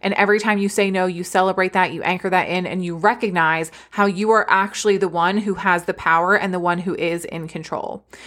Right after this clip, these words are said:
And then the final thing that you must do if you wanna become binge-free in twenty twenty-four is you have to work on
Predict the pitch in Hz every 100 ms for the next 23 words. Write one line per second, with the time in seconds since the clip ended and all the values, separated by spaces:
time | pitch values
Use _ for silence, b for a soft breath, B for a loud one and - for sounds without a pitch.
0 | B B B 233 247 240 269 294 320 277
1 | 240 214 202 202 202 202 - 220 190 170
2 | 196 190 202 202 202 - 220 202 185 190
3 | 190 - 196 196 180 185 180 185 175 -
4 | 247 185 165 170 B B B 233 233 226
5 | - 247 - 320 240 170 175 202 - 202
6 | 190